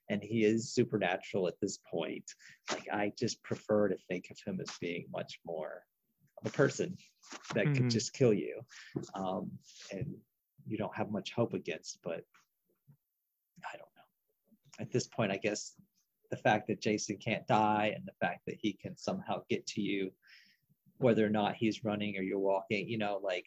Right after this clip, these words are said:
Speaker 1: what's going on, those are just sort of tropes that are accepted, and that's part of Jason, and it'd be really hard to take those out without, um, upsetting a whole nother group of
Speaker 2: Yeah.
Speaker 1: fans, right? So, I don't know.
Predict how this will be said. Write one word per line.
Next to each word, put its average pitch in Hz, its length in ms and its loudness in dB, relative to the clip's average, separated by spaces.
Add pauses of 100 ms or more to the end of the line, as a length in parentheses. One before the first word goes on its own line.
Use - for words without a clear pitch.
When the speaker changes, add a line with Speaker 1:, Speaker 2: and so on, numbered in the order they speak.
(100)
Speaker 1:
what's 101 220 -6
going 98 260 -4
on, 95 340 -4 (480)
those 110 260 4
are 101 60 0
just - 320 -2
sort 104 160 2
of 98 100 -2
tropes 120 380 4
that 104 140 2
are 92 80 2
accepted, 143 600 4
and 101 100 2
that's 98 260 -4
part 95 140 -2
of 92 80 -4
Jason, 127 540 4
and 98 140 -2
it'd 95 140 -6
be 110 140 4
really 110 260 2
hard 104 340 0
to 104 80 -4
take 95 320 -2
those 90 200 -4 (120)
out 90 280 -4 (680)
without, 95 540 0 (220)
um, 87 340 -4 (300)
upsetting 107 400 0
a 113 40 0
whole 131 140 4
nother 139 300 6
group 95 300 -4 (720)
of 139 60 4
Speaker 2:
Yeah. 110 140 4
Speaker 1:
fans, 80 420 -4 (100)
right? 92 360 -4 (640)
So, 87 480 -2 (400)
I - 40 -6
don't - 140 -12
know. - 80 -20